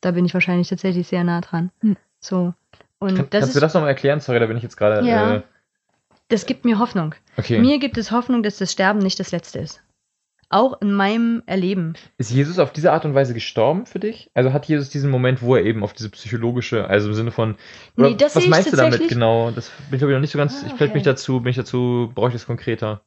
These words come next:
Speaker 1: Okay.
Speaker 2: Ist es schon physisch, körperlich passiert?
Speaker 1: Für mich ist, genau, damit setze ich mich nicht so viel auseinander, muss ich ehrlich sagen.
Speaker 3: Mhm.
Speaker 1: Also für mich ist Jesus tatsächlich physisch, körperlich gestorben. Und ich glaube auch irgendwie, ich kann da ziemlich gut damit leben, dass der auch physisch, körperlich auferweckt worden ist von Gott.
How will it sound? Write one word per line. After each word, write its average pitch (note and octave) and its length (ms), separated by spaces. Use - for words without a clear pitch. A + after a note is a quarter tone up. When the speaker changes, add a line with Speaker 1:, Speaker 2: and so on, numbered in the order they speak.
Speaker 1:
Okay. A3 160
Speaker 2:
Ist G#3+ 60
es A#3 140
schon C#4 200
physisch, B3 640
körperlich A#3 460
passiert? B3 480
Speaker 1:
Für A3 100
mich D#4 240
ist, - 260
genau, F#3+ 280
damit A3+ 340
setze C4 220
ich A#3+ 60
mich A3+ 120
nicht B3 160
so A#3+ 80
viel G#3+ 140
auseinander, F#3 340
muss F3 160
ich E3+ 80
ehrlich E3 240
sagen. E3+ 240
Speaker 3:
Mhm. G#2+ 60
Speaker 1:
Also G3 160
für G3 100
mich A3+ 160
ist G3+ 140
Jesus G3+ 240
tatsächlich G3+ 420
physisch, G#3 320
körperlich F#3+ 360
gestorben. A3+ 440
Und G#3 120
ich F#3 140
glaube C4 320
auch G#3+ 180
irgendwie, G#3 380
ich - 100
kann G3+ 180
da F#3 140
ziemlich A3 380
gut G#3+ 160
damit G3 160
leben, G3 200
dass F3+ 120
der F#3 160
auch F3+ 80
physisch, F#3+ 320
körperlich F3 400
auferweckt D#3+ 440
worden D#3 220
ist F#3+ 320
von F3+ 160
Gott. F3+ 260